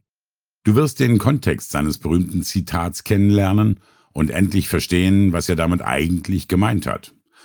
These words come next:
Und du wirst sehen, dass Descartes' Philosophie sich auch auf unser heutiges Leben auswirkt.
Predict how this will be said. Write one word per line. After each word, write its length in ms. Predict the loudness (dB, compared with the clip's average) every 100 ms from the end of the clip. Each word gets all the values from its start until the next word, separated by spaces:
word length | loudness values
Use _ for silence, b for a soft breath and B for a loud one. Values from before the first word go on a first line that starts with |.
| b
Und 260 | 0 2 2
du 80 |
wirst 360 | 0 -2 -6 -6
sehen, 380 | -2 0 2 2
dass 280 | 0 -2 -2
Descartes' 520 | -2 0 -2 -4 -4
Philosophie 840 | 0 2 2 -2 -2 0 2 2
sich 300 | 2 0 -2
auch 180 | -2 -4
auf 200 | -4 -4
unser 280 | -2 0 0
heutiges 460 | -2 -4 -4 -4 -2
Leben 280 | -2 -2
auswirkt. 680 | -4 -6 -8 -10 -12 -14 -20